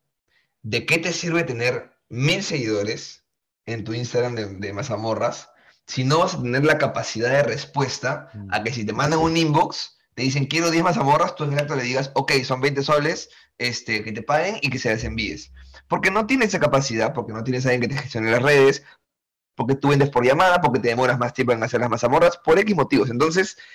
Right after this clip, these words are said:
Speaker 1: la moraleja de esa conversación que tuve con mi tía es que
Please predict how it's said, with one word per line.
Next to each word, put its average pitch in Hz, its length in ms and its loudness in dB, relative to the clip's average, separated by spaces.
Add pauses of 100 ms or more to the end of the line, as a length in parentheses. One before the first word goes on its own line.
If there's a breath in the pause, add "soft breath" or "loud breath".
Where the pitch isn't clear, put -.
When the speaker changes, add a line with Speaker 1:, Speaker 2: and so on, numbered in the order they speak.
(200 loud breath)
Speaker 1:
la 135 140 4
moraleja 143 420 6
de - 280 4
esa 160 400 2
conversación 127 340 -2
que 139 60 4
tuve 151 160 4
con 131 100 2
mi 107 80 0
tía 139 260 6
es 139 120 4
que 143 260 0